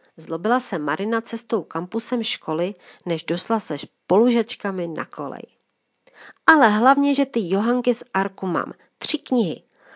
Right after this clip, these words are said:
Potřebuji si nastudovat přímo profesorovi knihy, než němu zase půjdu na královské lekce.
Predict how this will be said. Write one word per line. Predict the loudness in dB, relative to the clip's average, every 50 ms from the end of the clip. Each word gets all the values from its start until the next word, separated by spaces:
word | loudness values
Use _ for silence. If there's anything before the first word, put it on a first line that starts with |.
| -20 _
Potřebuji | _ -2 -2 0 2 0 2 4 6 4
si | 4 2 0 -2
nastudovat | -2 -2 -4 -2 -4 2 2 4 2 2 0
přímo | 0 -6 -6 -2 0 0 0 -2
profesorovi | -2 _ -2 -2 -2 0 -2 -2 0 0 2 2 2 2 0
knihy, | -2 0 -2 -2 -2 0 -2 -4 -6 -8 -16 -20 -20 -20 -18 _
než | 0 0 0 2 2
němu | 2 4 4 4 2
zase | 2 -2 -2 2 0 0
půjdu | 0 0 -2 -2 0 2 0 0
na | 0 0
královské | -4 -4 -4 -2 0 0 0 -2 -4 -6 -12 -10 -8 -8 -6
lekce. | -6 -8 -10 -12 -16 _ -16 -16 -16